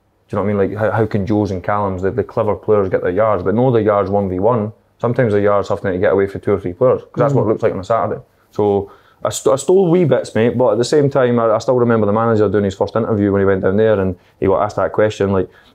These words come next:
Speaker 1: Benitez and, and Brendan Rodgers, et cetera, et cetera, et cetera, and he went, like, "I've took wee bits off everybody, but I want to be my, I want to do it my way."
Speaker 2: Yeah, yeah.
Speaker 1: Do you know what I mean? So I feel as though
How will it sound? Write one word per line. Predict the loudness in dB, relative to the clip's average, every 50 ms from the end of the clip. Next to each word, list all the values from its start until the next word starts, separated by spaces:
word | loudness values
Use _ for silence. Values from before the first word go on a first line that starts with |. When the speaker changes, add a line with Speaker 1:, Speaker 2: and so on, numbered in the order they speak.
| _
Speaker 1:
Benitez | -2 -2 0 0 2 2 2 2 0 0 -2
and, | -2 -4 -4
and | -4 -4 -4 -4 -8 -10 -14 -16 -4 -2
Brendan | 0 0 0 0 2
Rodgers, | 0 2 2 2 0
et | 0 0
cetera, | 0 -2 0 0 -2 -2
et | -2
cetera, | -2 -2 -2 -4 -4
et | 0
cetera, | 0 -2 0 0 0 0 0
and | 0 0
he | 0
went, | 2 2 2 0
like, | 0 -2 -2
"I've | -4 -6 -10 _
took | -6 -4 -2
wee | 0 -2 2
bits | 2 2 0 0 -2
off | -4 0 0
everybody, | 0 2 2 0 -2 -2 -2 -4 -6 -8 _ _ _ _ _ _ _ _
but | -4 -2
I |
want | 0 -2 -2 -2
to | -4
be | -6
my, | -6 -8 -10 -14 _ _ _ _ _ _ _ _ _ -14
I | -12
want | -12 -10 -6
to | -6 -6
do |
it | -6
my | -6 -8 -6
way." | -6 -2 -2
Speaker 2:
Yeah, | -2
yeah. | 0 -2
Speaker 1:
Do |
you | -4 -4 -4
know | -4
what | -2 0
I |
mean? | 0 -2
So | 0 0 0 2 2 0
I | 0
feel | 0 2 2 2
as | 2 2
though | 2 2 2 2 0 0